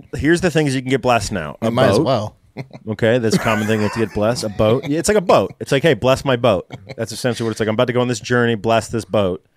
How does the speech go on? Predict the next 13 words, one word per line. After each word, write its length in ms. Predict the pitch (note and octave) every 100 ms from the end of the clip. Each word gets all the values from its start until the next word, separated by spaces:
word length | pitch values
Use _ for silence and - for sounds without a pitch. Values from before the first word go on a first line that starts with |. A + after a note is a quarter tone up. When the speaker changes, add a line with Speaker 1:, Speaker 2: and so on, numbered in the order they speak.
| _
Speaker 2:
Mm. 460 | F#2+ F#2 E2 E2 -
Speaker 1:
Um, 680 | G2+ G2 F#2+ F#2 F#2 G2+ F#2 _ _ _ _ _ _ _ -
but 200 | B2 G2+
no 220 | C3 C3+
kissing, 600 | A#2 B2+ - F2 D2 G2 _ _ _ _ -
and 140 | G#2+
they 60 | A2
still 260 | - B2 A#2
don't 140 | A2+
recognize 500 | G#2+ G2+ G2+ F#2+ E2+
your 80 | F2+
marriage. 560 | E2 C#2+ C#2+ - - _ _ _ _ -
Uh, 560 | G#2 G2 F#2 F2 E2